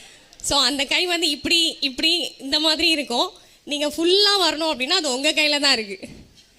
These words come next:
நல்லா பார்த்துக்கோங்க. அந்த கை வந்து ஃபுல்லா அடுத்த வருஷம் வந்துட்டு யாரு சொல்ல போறான்னு எனக்கு தெரியல.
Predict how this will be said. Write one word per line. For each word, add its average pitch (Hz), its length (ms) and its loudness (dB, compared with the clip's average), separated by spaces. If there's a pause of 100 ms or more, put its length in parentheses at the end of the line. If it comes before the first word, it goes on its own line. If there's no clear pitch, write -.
(400)
நல்லா 294 300 0
பார்த்துக்கோங்க. 277 640 0 (480)
அந்த 240 200 -2
கை 302 200 0
வந்து 320 240 2
ஃபுல்லா 302 420 0 (280)
அடுத்த 277 420 -4 (460)
வருஷம் 302 320 -4
வந்துட்டு 294 380 0
யாரு 277 300 0
சொல்ல 277 240 -2
போறான்னு 277 360 -2
எனக்கு 220 240 -6
தெரியல. 285 280 -2